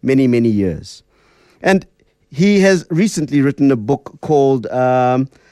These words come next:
uh, Leadership. Oh, no, no, no, no. I'm, I'm, I'm, I must get the, get the, the, the authors, I mean, the, um, title right. Um, but he speaks specifically about leadership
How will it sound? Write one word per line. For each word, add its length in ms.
uh, 180
Leadership. 800
Oh, 100
no, 140
no, 220
no, 120
no. 200
I'm, 180
I'm, 160
I'm, 240
I 20
must 200
get 120
the, 260
get 220
the, 340
the, 400
the 340
authors, 500
I 60
mean, 180
the, 320
um, 460
title 320
right. 420
Um, 640
but 120
he 160
speaks 380
specifically 760
about 560
leadership 720